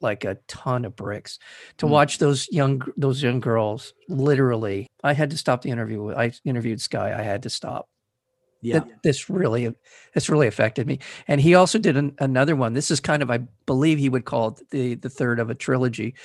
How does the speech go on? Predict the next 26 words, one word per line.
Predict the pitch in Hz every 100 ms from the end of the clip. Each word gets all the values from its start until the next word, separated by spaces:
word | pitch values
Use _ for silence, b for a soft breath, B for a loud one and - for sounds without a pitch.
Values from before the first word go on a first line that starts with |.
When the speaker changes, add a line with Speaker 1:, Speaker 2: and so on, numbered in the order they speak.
| B B
Speaker 1:
Fifty | - 120 123
Feet | - 120
from | - 120
Syria. | - 123 113 110
So | -
he's | 127 156 143
lived | 143 165 165
in | 160
this | 143 139 -
area, | 135 135 123 120 B B B B _ -
really | 170 160 151
gotten | 143 131
to | 135
know | 127 131 127
it, | 120 120 _ _
and, | 127 123 120 113 -
um, | 123 110 110 107 117 - - -
the, |
the | 131
Middle | 127 127 123
East, | 120 117 -
and | 123 117
this | 123 -
is | 113
North | 117 113 139
Africa. | 123 127 113 - 101